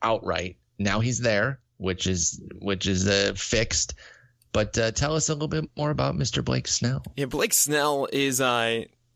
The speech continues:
Speaker 2: is not someone that I personally was high on entering the year, and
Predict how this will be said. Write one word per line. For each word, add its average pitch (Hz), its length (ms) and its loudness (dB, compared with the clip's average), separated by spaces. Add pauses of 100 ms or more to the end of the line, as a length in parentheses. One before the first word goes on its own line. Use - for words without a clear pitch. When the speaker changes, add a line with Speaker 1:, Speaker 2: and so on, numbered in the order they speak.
Speaker 2:
is 151 160 -2
not 262 180 2
someone 175 480 2
that 131 220 2
I 139 180 2
personally 151 420 0
was 123 120 2
high 135 240 0
on 127 160 0
entering 123 240 -2
the 110 80 0
year, 113 280 2
and 110 440 -2